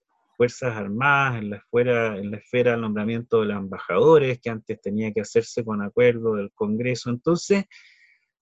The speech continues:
hay un, una línea que uno podría decir de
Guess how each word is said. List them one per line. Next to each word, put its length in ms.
hay 440
un, 580
una 280
línea 800
que 120
uno 140
podría 440
decir 520
de 260